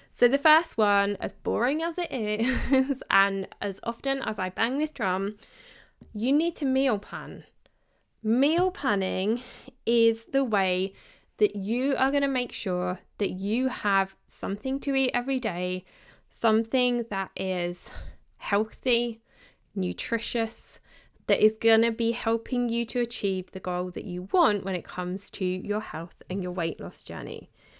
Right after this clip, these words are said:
And it's not just about saying, "Oh, well, I need to have this on this day." It's about actually sticking to it. Because it's really hard, isn't it, to resist the call <laughs> of the takeaway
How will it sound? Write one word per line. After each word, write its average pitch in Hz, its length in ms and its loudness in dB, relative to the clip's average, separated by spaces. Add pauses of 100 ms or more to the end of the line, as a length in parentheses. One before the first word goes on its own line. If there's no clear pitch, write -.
(520)
And 226 260 8
it's 262 260 2
not 285 300 4
just 349 260 -2
about 226 500 4
saying, 196 600 2 (500)
"Oh, 185 260 4
well, 180 500 0
I 175 140 -2
need 180 280 -4
to 180 140 -6
have 175 440 -6 (320)
this 190 460 -4
on 185 160 -2
this 180 240 -6
day." - 360 -8 (360)
It's - 100 -14
about 254 300 8
actually 196 360 -2
sticking 175 480 -8
to - 180 -10
it. - 200 -6 (680)
Because 262 420 4
it's 269 240 0
really 311 320 4
hard, 214 480 2
isn't 240 300 4
it, - 340 -4
to 247 160 2
resist 214 640 6
the 214 100 4
call 233 520 4 (160)
<laughs> - 160 -14
of 208 160 -4
the 214 100 6
takeaway 220 840 2